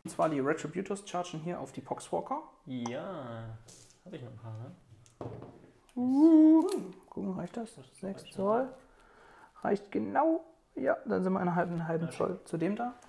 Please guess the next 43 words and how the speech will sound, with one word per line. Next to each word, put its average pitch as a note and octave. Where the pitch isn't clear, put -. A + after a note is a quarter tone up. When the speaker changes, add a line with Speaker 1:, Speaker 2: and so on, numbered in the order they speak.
Speaker 1:
Guck F#3+
mal F3+
gleich C#3
nach. G#3+
Speaker 2:
Ja. E3
Speaker 1:
Dann, F#3+
Celestine, G3
du G#3+
musst A#3+
mal A3+
noch G3+
ein F3+
paar F3+
Punkte A3+
scoren. G#3
Und D#3+
zwar, G3
Celestine G3
charged -
den. E3
Ah, -
der C#3
kann F3
ja -
Overwatchen, F#3+
ne? G#3+
Der B2
Speaker 2:
Mm, A#2
Speaker 1:
Flamer-Arsch. E3+
Speaker 2:
ja. -
Speaker 1:
Ei, C#3+
ei, C#3+
ei, D#3
ey. A#2
Speaker 2:
Na, A2
aber -
hallo. C3+
Der A#2+
wird A#2
mal A2+
sowas E3+
von B2+
overwatchen. A#2+